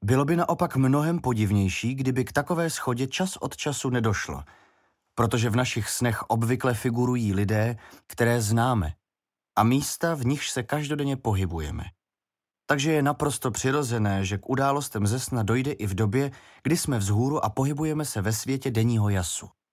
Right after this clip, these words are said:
Je ovšem pravda, že se sny často zvrhnou v nějaký absurdní a fantastický incident, který možnost jejich následného naplnění zcela vylučuje.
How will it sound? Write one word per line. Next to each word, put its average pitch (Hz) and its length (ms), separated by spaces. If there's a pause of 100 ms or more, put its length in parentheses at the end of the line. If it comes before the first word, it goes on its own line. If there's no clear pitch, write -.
(760)
Je 135 120
ovšem 180 400
pravda, 127 400
že 101 140
se 110 160
sny 120 340
často 120 420
zvrhnou 107 540
v 95 80
nějaký 101 600 (420)
absurdní 127 840
a 113 100
fantastický 123 840
incident, 131 640
který 113 300
možnost 127 540
jejich 131 280
následného 131 640
naplnění 120 680 (260)
zcela - 460
vylučuje. 95 540